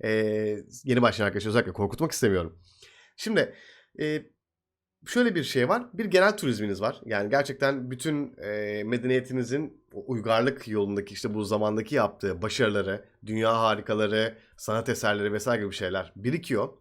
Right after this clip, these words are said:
Ve bunlar total bir, e, matematik üzerine hesaplanırken şöyle bir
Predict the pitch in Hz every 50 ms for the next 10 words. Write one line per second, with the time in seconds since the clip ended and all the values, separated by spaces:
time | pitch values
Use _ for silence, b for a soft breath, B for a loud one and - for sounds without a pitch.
0 | _ _ - 131 131 135 165 180 214 247 247 247 b b b b b _ - 156
1 | - 202 226 233 214 170 196 202 202 - - 147 135 139 147 147 143 143 135 139
2 | 135 135 156 151 156 151 - - 139 127 127 123 120 123 123 151 139 - - 160
3 | 165 143 123 - 208 214 208 B B B B B B - - - 208 175 139 123
4 | 120 - - - _